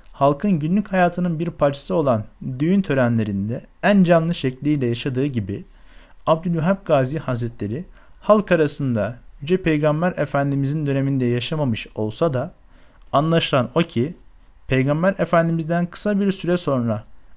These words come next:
Anadolu içlerine düzenlenen akınlarda ön saflarda bulunmuş ve bu uğurda şehit olmuştur. Ebu Eyyub el-Ensari gibi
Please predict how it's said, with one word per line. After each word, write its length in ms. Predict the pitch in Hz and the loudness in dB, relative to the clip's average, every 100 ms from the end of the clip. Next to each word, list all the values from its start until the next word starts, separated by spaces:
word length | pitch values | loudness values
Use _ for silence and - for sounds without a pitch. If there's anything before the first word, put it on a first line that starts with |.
| - | -4
Anadolu 360 | 139 160 185 180 | 2 4 4 2
içlerine 440 | 147 - 151 156 170 | -2 0 0 0 -2
düzenlenen 460 | 143 135 131 127 | 0 2 2 0
akınlarda 800 | 127 120 120 107 104 107 127 185 - - - - - | -2 -2 0 0 0 0 -4 -6 -12 -20 -20 -16 -2
ön 160 | 180 | 2
saflarda 600 | 185 160 135 - 131 123 117 | 2 2 0 2 2 2 -2
bulunmuş 640 | 117 120 139 190 - - - - - | -2 -2 -2 -4 -4 -16 -20 -20 -4
ve 200 | 170 156 | -4 0
bu 180 | 208 208 | 4 6
uğurda 200 | 160 180 | 6 2
şehit 440 | - 151 156 185 | 0 0 0 0
olmuştur. 580 | 143 139 135 - - - - - - - - - - - | 0 0 -4 -8 -20 -20 -20 -20 -20 -20 -20 -20 -20 -4
Ebu 280 | 160 190 202 | -2 4 2
Eyyub 380 | 170 170 196 180 | 4 2 2 4
el-Ensari 800 | 170 156 151 151 151 156 175 151 | 4 2 -2 0 2 2 0 0
gibi 340 | 113 107 147 | -2 -2 -6